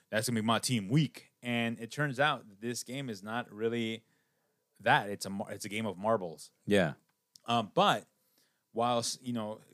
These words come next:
Speaker 1: Ji-hoon is trying to ask Sang-woo to be his partner, Sang-woo picks Ali. Um, the old man gives Ji-hoon his jacket,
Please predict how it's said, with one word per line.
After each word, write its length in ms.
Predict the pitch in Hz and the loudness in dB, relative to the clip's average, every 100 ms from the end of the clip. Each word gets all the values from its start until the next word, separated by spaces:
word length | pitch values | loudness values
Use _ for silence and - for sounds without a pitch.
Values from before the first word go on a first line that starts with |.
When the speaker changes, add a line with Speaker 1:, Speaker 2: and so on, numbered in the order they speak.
| 110 | -20
Speaker 1:
Ji-hoon 420 | - 131 120 131 123 | -6 -4 -2 0 -2
is 80 | |
trying 200 | - 117 110 | -2 -2 0
to 40 | |
ask 200 | 110 - | -2 -2
Sang-woo 300 | 110 101 110 | -4 -4 -6
to 40 | 101 | -6
be 60 | |
his 80 | 95 | -8
partner, 360 | - 131 107 95 - | -2 -2 -2 -8 -10
Sang-woo 400 | - 123 131 156 | -4 -2 0 -2
picks 360 | - 120 - - _ - | -4 -10 -10 -14 _ -4
Ali. 440 | 113 123 240 - _ _ _ _ _ _ _ _ _ | -2 0 -2 -6 _ _ _ _ _ _ _ _ _
Um, 480 | 113 110 107 104 101 _ 98 | 0 0 0 -4 -10 _ -12
the 220 | 107 113 - | -6 -6 -4
old 280 | 117 147 135 | 0 0 0
man 600 | 117 151 143 104 101 - - | -2 -2 -2 -4 -8 -12 -6
gives 300 | 117 98 - | -4 -4 -10
Ji-hoon 440 | - 117 117 117 | -8 -6 -4 -6
his 220 | 104 90 | -8 -14
jacket, 580 | - 113 135 - 87 | -10 -6 -6 -8 -12